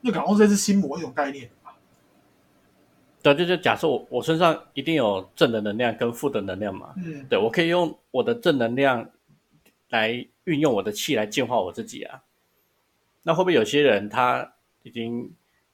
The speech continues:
Speaker 2: 有问题到他的负面能量运用他自己的气来伤害他自己？
Speaker 1: 那个，我就觉得已经人格分裂了，你知道吗？
Speaker 2: <laughs> 哦，是啊。
Speaker 1: 对啊，当然我是，我会说起，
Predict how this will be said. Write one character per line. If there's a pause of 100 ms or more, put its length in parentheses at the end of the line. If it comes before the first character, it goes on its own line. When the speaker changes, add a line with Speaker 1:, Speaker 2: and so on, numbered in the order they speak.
(420)
Speaker 2:
有
问
题
到
他
的
负
面
能
量 (180)
运
用
他
自
己
的
气 (220)
来
伤
害
他
自
己？ (240)
Speaker 1:
那
个， (260)
我
就
觉
得
已
经
人
格
分
裂
了，
你
知
道
吗？
Speaker 2:
<laughs>
哦，
是
啊。
Speaker 1:
对
啊， (300)
当
然
我
是， (240)
我
会
说
起，